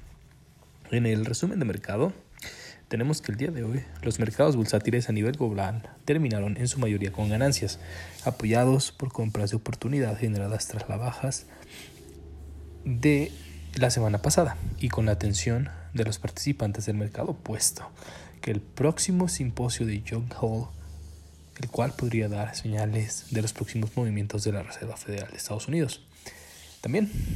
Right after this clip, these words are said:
los participantes están al pendiente de las declaraciones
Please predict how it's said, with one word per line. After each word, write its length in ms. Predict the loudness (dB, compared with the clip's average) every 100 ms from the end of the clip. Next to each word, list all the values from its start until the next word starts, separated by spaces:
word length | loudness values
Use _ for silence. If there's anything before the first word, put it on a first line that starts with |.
| 0
los 140 | 2 2
participantes 960 | 0 -2 0 0 0 -2 -2 -4 -4 -8
están 340 | -10 -4 0 0
al 80 | 0
pendiente 560 | -2 0 -2 -2 -4
de 140 | -4 -4
las 160 | -4
declaraciones 720 | -2 0 0 0 -4 -4 -6